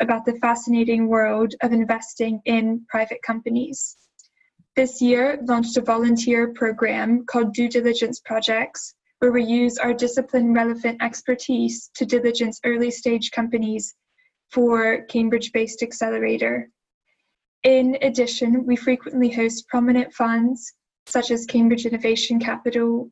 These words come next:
Octopus Ventures, and Start Code On for speaker events at Judge Business School. Please follow us on Facebook to learn how to get involved. That's at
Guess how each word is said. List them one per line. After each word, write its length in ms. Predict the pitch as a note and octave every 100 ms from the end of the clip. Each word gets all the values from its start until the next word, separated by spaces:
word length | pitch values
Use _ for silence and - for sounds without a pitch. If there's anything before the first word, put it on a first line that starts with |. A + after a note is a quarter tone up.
| -
Octopus 520 | A#3 - B3+ A#3+ -
Ventures, 680 | A#3 A3+ - A#3 A#3 A#3 -
and 100 | A#3+
Start 300 | - B3 -
Code 260 | - B3 B3
On 340 | A#3+ A#3 B3 - _ -
for 280 | - -
speaker 420 | A#3+ - C4 B3+ A#3
events 460 | A3+ A3 G#3+ -
at 120 | A#3 A#3
Judge 280 | A3+ G#3+
Business 340 | - A#3 A#3 -
School. 380 | - A#3+ B3+ - _ _ _ _ _ -
Please 260 | C4 B3+
follow 340 | - B3 B3 B3
us 440 | A#3 B3 - - -
on 160 | A#3 A#3
Facebook 600 | B3+ B3+ - C4+ B3+ - -
to 120 | A#3+
learn 160 | A#3
how 140 | A#3 A#3
to 100 | A#3
get 160 | A#3+
involved. 680 | A#3 A#3 A3+ D#4+ B3+ - - _ _ _ _ _ -
That's 260 | B3 A#3 -
at 280 | A#3+ A#3